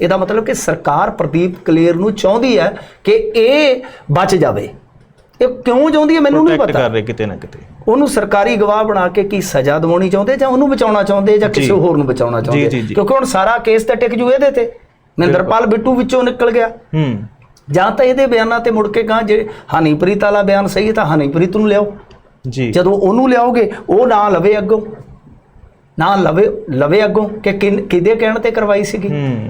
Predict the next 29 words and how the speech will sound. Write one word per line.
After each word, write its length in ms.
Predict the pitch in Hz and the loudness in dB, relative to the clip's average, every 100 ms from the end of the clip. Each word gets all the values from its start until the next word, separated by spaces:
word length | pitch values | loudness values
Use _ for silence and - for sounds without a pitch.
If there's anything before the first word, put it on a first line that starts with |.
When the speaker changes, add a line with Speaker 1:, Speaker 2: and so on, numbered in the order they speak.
| - | -6
Speaker 1:
ਤਾਂ 80 | 175 | -4
ਕੜੀ 260 | 180 190 | 0 0
ਨਾਲ 160 | 214 226 | 2 2
ਕੜੀ 220 | 226 220 | 2 2
ਜੁੜ 180 | 214 214 | 2 2
ਗਈ 200 | 220 240 | 0 0
ਨਾ। 100 | 220 | 0
Speaker 2:
ਬਿਲਕੁਲ, 220 | 156 156 | 0 -2
ਬਿਲਕੁਲ। 200 | 127 123 | -4 -4
Speaker 1:
ਤਾਂ 100 | 175 | -2
ਫਿਰ 160 | 160 196 | 0 0
ਮੰਤਵ 380 | 156 160 165 180 | 0 0 -2 0
ਵੀ 120 | 214 | 0
ਪਤਾ 260 | 208 208 | 0 0
ਲੱਗ 160 | 202 185 | 0 0
ਜਾਏਗਾ। 300 | 190 190 185 190 - | 0 -2 -4 -8 -8
ਤਾਂ 80 | - | -4
ਕਹਿਣ 280 | - 160 214 | -2 -2 -2
ਦਾ 120 | 277 | -2
ਮਤਲਬ 340 | 269 294 285 | -2 -2 -4
ਇਹੋ 300 | 269 247 254 | -2 -4 0
ਆ 120 | 262 277 | 0 0
ਕਿ 160 | 311 | -4
ਜੋ 440 | - 247 269 269 - - - | -2 0 0 -4 -10 -10 -2
ਇਹ 100 | 226 | 0
ਗੱਲ 180 | 233 247 | 0 -2
ਕਹਿ 240 | - 156 117 | -2 0 0
ਰਿਹਾ 280 | - - | 0 0
ਹੈ, 60 | - | -4